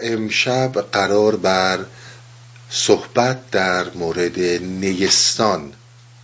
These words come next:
هستش که نیستان به چه معنی برداشت می‌شه ازش، برداشت هایی که شده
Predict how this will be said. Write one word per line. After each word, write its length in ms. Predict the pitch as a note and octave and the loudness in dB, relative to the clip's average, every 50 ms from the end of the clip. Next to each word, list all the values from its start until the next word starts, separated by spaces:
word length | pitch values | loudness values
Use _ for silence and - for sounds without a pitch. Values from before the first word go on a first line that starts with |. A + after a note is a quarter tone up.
| - | -8
هستش 580 | - D#2 - - - - - - - - - - - - - - - - - - - - - - - | -8 -6 -6 -6 -6 -6 -8 -8 -8 -10 -12 -12 -14 -18 -20 -20 -18 -18 -18 -18 -18 -18 -18 -14 -4
که 320 | - - G#2+ G2+ F#2 F2+ F2 | 0 2 2 4 2 0 -2
نیستان 1000 | F#2 F#2+ G2 F#2+ F#2+ F#2+ G2 F2+ - - - - - A2 A2 A2+ A#2 A#2+ B2+ B2+ - - - - - - - - - - | -4 -4 -4 -2 -2 -2 -2 -2 -2 -4 -6 -4 -2 -2 -2 -2 -4 -6 -8 -10 -14 -18 -20 -20 -20 -20 -20 -20 -8 -2
به 120 | - - - | 0 0 2
چه 240 | - - - B2 | 2 2 0 0
معنی 720 | G#2+ G2 F#2+ G2 - - G2+ G#2+ A2+ A2+ G#2+ F#2 E2 D#2 D2+ - - - - - - - - - - - - - - - E2 | 0 -2 -4 -6 -6 -8 -10 -8 -8 -8 -8 -8 -10 -12 -16 -18 -20 -20 -20 -20 -20 -20 -20 -20 -20 -20 -20 -16 -14 -6 -2
برداشت 680 | F2+ G#2 G#2 F#2+ F2+ - G#2+ G2+ F2 - - - - | 0 0 0 0 -2 0 0 0 0 0 -4 -6 -6
می‌شه 240 | F2+ D#2+ - - - | -8 -8 -6 -6 -6
ازش، 580 | - D#2 D2+ - - - - - - - - - - - - - - - - - | -6 -10 -10 -12 -12 -10 -8 -8 -8 -8 -8 -10 -14 -20 -20 -20 -20 -20 -18 -12
برداشت 720 | - - G2+ F#2 F2 E2+ E2 F#2+ G2 F#2 F2 F2 - - - | -4 0 0 0 0 0 -2 0 0 0 0 -2 -4 -8 -8
هایی 320 | - - B2 C3+ D3 C#3+ | -6 -4 -2 -2 -2 -4
که 140 | C3+ - C#3 B2 | -6 -6 -6 -6
شده 500 | - - - C3 C3 C3 C3+ C3+ C3+ | -4 -2 -2 -2 0 2 2 2 0